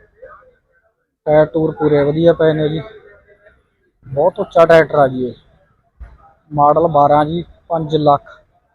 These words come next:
ਪੂਰਾ ਪੰਜ ਲੱਖ ਟਰੈਕਟਰ ਦਾ ਰੇਟ ਰੱਖਿਆ ਹੋਇਆ। ਵੱਡੇ ਐਕਸਲ ਲੱਗੇ ਹੋਏ ਨੇ ਜੀ, ਓਰੀਜਨਲ ਪੇਂਟ ਆ, ਕਰ ਲਓ ਚੈੱਕ। ਬਹੁਤ ਸੋਹਣੀ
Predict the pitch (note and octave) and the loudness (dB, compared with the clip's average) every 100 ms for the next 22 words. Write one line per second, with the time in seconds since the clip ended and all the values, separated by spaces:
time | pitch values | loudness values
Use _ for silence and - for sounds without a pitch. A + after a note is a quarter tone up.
0 | _ _ _ _ _ - F3+ F#3+ F3+ E3 | _ _ _ _ _ -6 0 2 2 -4
1 | D#3 D#3 D#3 - D3 D3 D3+ D3 C3+ C3 | 0 -2 -2 -4 -6 -2 0 0 -2 -4
2 | C3 _ _ D3 C#3+ D#3 - _ _ _ | -10 _ _ -6 -4 -6 -8 _ _ _
3 | _ - C#3 C#3 C#3+ C3+ - C3+ C3 C3+ | _ -4 -4 0 0 -2 -4 -8 -8 -4
4 | D3 D3 D3 D3+ B2+ _ _ _ _ _ | -2 0 -2 -4 -12 _ _ _ _ _
5 | _ _ _ _ - D3 C3+ D3+ D3 C#3+ | _ _ _ _ -12 -6 -6 -4 -6 -8
6 | C3+ C3 D#3 - _ _ _ _ C#3+ C3+ | -12 -12 -14 -18 _ _ _ _ -12 -10
7 | B2 - - D5 E5 E5 E5 - _ - | -10 -12 -14 -14 -14 -18 -18 -20 _ -20
8 | - B4+ C5 - - - - - A4 - | -20 -16 -14 -14 -16 -16 -16 -16 -20 -14
9 | C#3 D3+ E3 - E3 F3+ | -4 -2 -2 -6 -10 -10